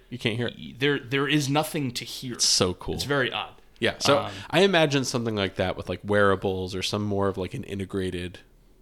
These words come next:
Speaker 1: experience with listening.
Speaker 2: Like an
Speaker 1: Um,
Speaker 2: embedded chip in your cerebellum or something.
Speaker 1: <sighs> Imagine the ads that you would get.
Speaker 2: <laughs>
Speaker 1: God, it's kinda dystopian.
Speaker 2: That'd be interesting.
Speaker 1: Well, I think that's kinda all we have on, uh, on music media. Hopefully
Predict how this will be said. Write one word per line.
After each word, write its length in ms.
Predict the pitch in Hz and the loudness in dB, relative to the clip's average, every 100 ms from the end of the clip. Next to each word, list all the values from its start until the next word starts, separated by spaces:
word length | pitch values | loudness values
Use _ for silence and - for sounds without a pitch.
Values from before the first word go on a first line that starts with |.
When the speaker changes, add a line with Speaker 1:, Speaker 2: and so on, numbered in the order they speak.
| _ | _
Speaker 1:
experience 760 | - - - 104 95 92 87 - | -8 -6 -4 -4 -6 -6 -10 -12
with 120 | 98 | -12
listening. 540 | 92 - 92 87 85 - _ _ _ _ _ - | -10 -10 -10 -12 -14 -18 _ _ _ _ _ -18
Speaker 2:
Like 300 | - 90 87 | -10 -8 -8
an 80 | |
Speaker 1:
Um, 60 | 107 | -8
Speaker 2:
embedded 760 | 104 101 _ 113 101 101 - | -10 -14 _ -10 -8 -16 -20
chip 460 | - - - 110 - - _ _ _ _ _ _ - | -6 -4 -2 -6 -10 -20 _ _ _ _ _ _ -18
in 100 | 107 | -16
your 120 | 104 | -10
cerebellum 680 | - 113 104 101 104 104 104 | -6 -6 -8 -12 -14 -12 -12
or 60 | 107 | -12
something. 380 | - 107 - 113 - | -14 -14 -18 -12 -8
Speaker 1:
<sighs> 120 | - | -6
Imagine 440 | 110 95 98 113 | -4 -2 -2 -2
the 140 | 117 - | -4 -4
ads 420 | 98 98 101 - | -4 -2 -2 -2
that 140 | - | -2
you 120 | 123 110 | 2 0
would 120 | 117 | 2
get. 300 | 113 110 - | 2 0 -2
Speaker 2:
<laughs> 480 | - - - - - | -8 -6 -14 -6 -8
Speaker 1:
God, 300 | - - - - | -6 -10 -10 -10
it's 140 | - | -14
kinda 240 | - 98 90 | -6 -6 -4
dystopian. 540 | 90 - 95 - 90 | -6 -2 -4 -2 -6
Speaker 2:
That'd 240 | 123 107 | -8 -10
be 100 | 104 | -14
interesting. 380 | 101 - - - - - | -16 -14 -14 -14 -16 -2
Speaker 1:
Well, 360 | 143 143 139 - - _ _ - _ _ | 4 4 4 -2 -20 _ _ -20 _ _
I 80 | 131 | 4
think 180 | 135 151 | 4 4
that's 180 | 139 - | 2 2
kinda 200 | 139 120 | 0 0
all 160 | 110 | 0
we 120 | 107 101 | 0 0
have 380 | 104 98 101 | 0 -2 -4
on, 280 | - 101 95 | -6 -8 -6
uh, 280 | 95 92 98 - - - _ _ _ | -6 -8 -10 -14 -20 -20 _ _ _
on 140 | 113 120 | -2 4
music 260 | 156 143 | 4 4
media. 300 | 143 139 135 | 0 2 4
Hopefully 440 | 123 143 - 143 | 2 0 0 2